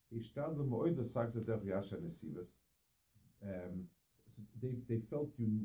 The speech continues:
we need to guide people how to live properly. But Yosan Sfarim Haras Cholim, there are many books on how to live appropriately. But Hoy Sofahim Forest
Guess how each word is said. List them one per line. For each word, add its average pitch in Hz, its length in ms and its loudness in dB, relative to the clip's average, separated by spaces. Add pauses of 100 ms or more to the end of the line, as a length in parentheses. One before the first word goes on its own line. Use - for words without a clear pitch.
we 113 100 4 (120)
need 147 360 2 (320)
to 104 280 -2 (520)
guide 110 380 0
people 101 220 -4
how 92 100 -4
to 95 140 -6
live - 200 -8
properly. 78 420 -4 (480)
But 104 100 2
Yosan 170 360 2
Sfarim 151 320 0
Haras 143 240 0
Cholim, 143 340 2
there 101 100 4
are 101 40 4
many 135 200 4
books 117 340 0
on 101 160 -6
how 110 80 -2
to 107 60 -2
live 104 180 0
appropriately. 85 480 -6 (560)
But 92 120 -10
Hoy 151 180 4
Sofahim 135 540 0
Forest 113 280 2